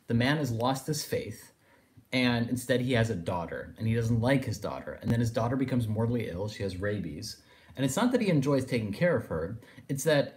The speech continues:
the affliction that now torments her is a way for him to question God, which for him is a way to question his own disbelief,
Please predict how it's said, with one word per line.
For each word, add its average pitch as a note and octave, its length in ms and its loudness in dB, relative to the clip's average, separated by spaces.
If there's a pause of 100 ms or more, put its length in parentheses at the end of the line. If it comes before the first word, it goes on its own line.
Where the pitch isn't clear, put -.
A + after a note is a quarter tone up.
(140)
the C#3 100 6
affliction F#3 600 2
that C3+ 140 2
now C3+ 180 4
torments B2 600 2
her G#2 400 0 (200)
is B2+ 140 0
a - 20 4
way C#3+ 220 4
for C3+ 160 0
him D3 220 0
to - 120 -4
question C#3 540 0
God, G2 460 -2
which B2+ 180 -2
for - 140 0
him A3+ 260 2
is E3+ 100 2
a D3+ 60 2
way A#2 160 4
to A#2+ 100 -4
question C3 480 0
his A2+ 160 2
own G#2 220 -2
disbelief, G#2+ 640 -4